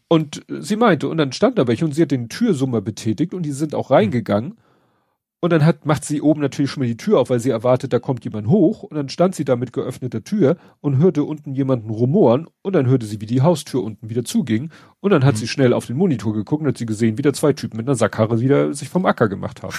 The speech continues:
Speaker 2: <laughs> Ja. War
Speaker 1: Hat
Speaker 2: ja auch
Speaker 1: sich schon
Speaker 2: schwer,
Speaker 1: gewundert.
Speaker 2: kann man verstehen.
Speaker 1: Ja,
Speaker 2: <laughs>
Speaker 1: deswegen die Sackkarre.
Speaker 2: Ja.
Speaker 1: Ja. Ja, aber ich dachte mir, okay, ich war dann halt doch so, dass sie gesagt hat, „Nee, ich möchte nicht, dass der da jetzt einen reingewirkt, äh, wenn das überhaupt die Konsequenz gehabt hätte.“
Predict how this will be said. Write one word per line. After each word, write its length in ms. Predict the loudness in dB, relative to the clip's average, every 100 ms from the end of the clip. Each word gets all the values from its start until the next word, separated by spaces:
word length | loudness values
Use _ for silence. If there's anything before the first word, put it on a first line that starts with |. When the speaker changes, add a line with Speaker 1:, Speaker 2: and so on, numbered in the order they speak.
| -10
Speaker 2:
<laughs> 160 | -8 -6
Ja. 140 | -8 -10 -20 -20 -20 -20 _ _ _ _ _ _ _ _ -6
War 120 | 0
Speaker 1:
Hat 80 | 0
Speaker 2:
ja 40 |
auch 40 | 0
Speaker 1:
sich 100 | -4
schon 140 | -2
Speaker 2:
schwer, 100 | 0
Speaker 1:
gewundert. 200 | 2 2
Speaker 2:
kann 100 | 0
man 120 | -2
verstehen. 440 | -2 -4 -4 -2 -2 -4 -6 2
Speaker 1:
Ja, 460 | 4 4 0 -6 -4 -4
Speaker 2:
<laughs> 160 | -2 -2
Speaker 1:
deswegen 420 | -2 0 -2 0
die 60 |
Sackkarre. 540 | 2 2 2 0 0 -6 _ _ _ _
Speaker 2:
Ja. 100 | -2 0 -8 -12 _
Speaker 1:
Ja. 200 | -14 -14 -18 _ _ _ _ _ _ _ _
Ja, 120 | -4
aber 280 | 2 2 2 -4 -14 -10 -8
ich 120 | -4
dachte 260 | -2 -2 -4
mir, 240 | -2 -2
okay, 760 | -6 -8 0 4 6 6 4 0 -12 _ _ _ -20 _ _ _ -20 -20 _ _ _ _ _ _ _ _ -12 -12 -18 -18 -8 0
ich 200 | 2 4
war 120 | 4
dann 180 | 4 4
halt 200 | 2 2
doch 80 | -2
so, 140 | -4
dass 140 | -4
sie 100 | -4
gesagt 240 | -6 -6 -4
hat, 80 | -4
„Nee, 80 |
ich 160 | -4 -6
möchte 220 | -8 -8
nicht, 180 | -10 -10
dass 120 | -8
der 120 | -4 -2
da 120 | -2
jetzt 220 | -2 -4
einen 120 | -8
reingewirkt, 720 | -2 -2 -2 -8 -14 -16 -2
äh, 100 | 0 0
wenn 300 | 2 2 4
das 160 | 2
überhaupt 340 | 2 2 2 -2
die 40 |
Konsequenz 540 | -6 -6 -6 -8 -6
gehabt 320 | -2 -2 0 2
hätte.“ 400 | 2 2 -6